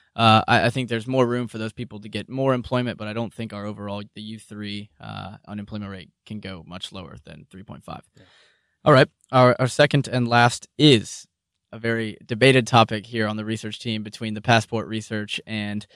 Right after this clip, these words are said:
Speaker 1: uh, the Freight Intel Group. We are going long, short, Uber. Long, short, Uber. Kevin,
Speaker 2: You know,
Speaker 1: start us
Speaker 2: I,
Speaker 1: off.
Speaker 2: this might be surprising to the, the guys over in Passport, but I'm gonna go long.
Speaker 1: Oh.
Speaker 2: I'm gonna go long. I, I saw a,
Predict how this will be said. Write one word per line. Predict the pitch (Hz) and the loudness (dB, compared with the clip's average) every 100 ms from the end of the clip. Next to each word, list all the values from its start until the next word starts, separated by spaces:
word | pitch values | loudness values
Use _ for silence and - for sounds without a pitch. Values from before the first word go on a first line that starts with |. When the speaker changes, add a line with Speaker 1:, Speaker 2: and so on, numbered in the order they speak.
| _ - | _ -10
Speaker 1:
uh, | 101 | -8
the | 98 | -8
Freight | - 110 | -2 -2
Intel | 107 110 104 | 0 -2 -4
Group. | 104 147 151 - _ _ | 4 6 6 2 _ _
We | 107 110 | -8 -6
are | 110 | 0
going | 110 110 | 0 -2
long, | 110 123 147 | 4 6 6
short, | 147 - 147 135 - - _ | 4 2 4 4 0 -16 _
Uber. | 143 147 120 82 - _ _ _ _ _ _ - | 6 6 6 -2 -10 _ _ _ _ _ _ -10
Long, | 117 | -10
short, | 123 127 98 | -2 0 2
Uber. | 117 - | 0 -4
Kevin, | - 196 | 0 4
Speaker 2:
You | 202 | 4
know, | 202 | 4
Speaker 1:
start | 147 175 | 6 8
us | |
Speaker 2:
I, | 196 196 190 - 64 143 | 8 6 4 -2 -12 -16
Speaker 1:
off. | 139 - _ 147 | -16 -20 _ -4
Speaker 2:
this | 143 - | -2 4
might | 180 | 4
be | 165 | 6
surprising | 151 135 - 147 147 143 147 139 | 2 0 4 8 8 6 6 4
to | 131 - 127 123 123 123 | 2 -2 4 6 6 4
the, | 113 131 | 2 -2
the | 127 | 2
guys | 127 127 120 | 6 6 8
over | 120 | 6
in | 113 | 6
Passport, | 104 127 117 - 120 120 | 4 4 4 4 6 6
but | - 131 | 4 4
I'm | |
gonna | 143 | 6
go | 156 180 | 8 6
long. | 202 208 - _ _ _ | 4 0 -8 _ _ _
Speaker 1:
Oh. | 254 311 392 131 | -6 -2 -2 0
Speaker 2:
I'm | 127 170 | 4 4
gonna | 190 | 4
go | 196 202 | 4 6
long. | 165 185 160 | 6 6 4
I, | 139 139 | 0 0
I | |
saw | 139 202 190 | 4 6 6
a, | - 151 | 6 4